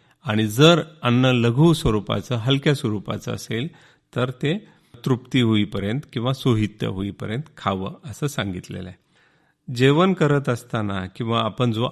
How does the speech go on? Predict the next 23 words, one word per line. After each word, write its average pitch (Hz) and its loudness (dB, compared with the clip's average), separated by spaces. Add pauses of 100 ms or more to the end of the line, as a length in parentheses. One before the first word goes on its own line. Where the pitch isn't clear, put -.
आहार 131 4
घेतो 101 -6 (280)
तो 143 0 (380)
वेळेतच 135 2
घेतला 110 -2
पाहिजे. 92 -8 (640)
तर, 135 -2
अ, - 2 (100)
त्यासाठी 156 0
ग्रंथात 127 0 (280)
सांगितलेलं 113 -2
आहे 127 -2
की 143 -6 (880)
न 170 4 (120)
आहार 139 4
वेलाया 123 2 (280)
तिकर्मणीयात, 104 0
म्हणजे 123 -2
आहाराची 120 -2
वेळ 123 2 (500)
ही 151 -2 (320)
टाळू 110 0
नये. 107 -2